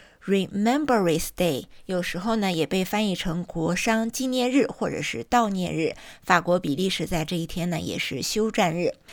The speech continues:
那么其实我们知道，十一月十一号在中国呢也有一个别号啊，叫做光棍儿节。当然从商业上来说呢，双十一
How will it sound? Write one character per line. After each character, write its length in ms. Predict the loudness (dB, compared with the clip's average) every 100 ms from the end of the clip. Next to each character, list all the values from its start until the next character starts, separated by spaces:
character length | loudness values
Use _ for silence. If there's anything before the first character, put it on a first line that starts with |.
| -20 -18 -2
那 80 |
么 60 | 0
其 120 | 2
实 80 | 4
我 80 | 4
们 160 | 2
知 140 | -2 0
道， 240 | 2 2
十 240 | 2 0 6
一 60 |
月 180 | 8 8
十 140 | 6
一 100 | -2
号 220 | -2 0 0
在 160 | -2
中 260 | 0 -2 0
国 160 | 0
呢 220 | 0 -2 -4 -10 -2
也 100 | 4
有 100 | 6
一 140 | 6
个 140 | 2 0
别 200 | 0 -4
号 200 | -2 -4
啊， 180 | -4 -4
叫 180 | -6
做 200 | -4 -4
光 320 | 0 0 0 2
棍 160 | 0
儿 40 | 0
节。 440 | -2 0 2 0 -4 _ _ -20 _
当 160 | 4 6
然 160 | 6
从 240 | 4 0 2
商 180 | 2
业 140 | 4 4
上 240 | 2 0
来 160 | 0 0
说 160 | -2
呢， 180 | -2 -2
双 280 | 0 0 2
十 200 | 0 -2
一 300 | 0 0 0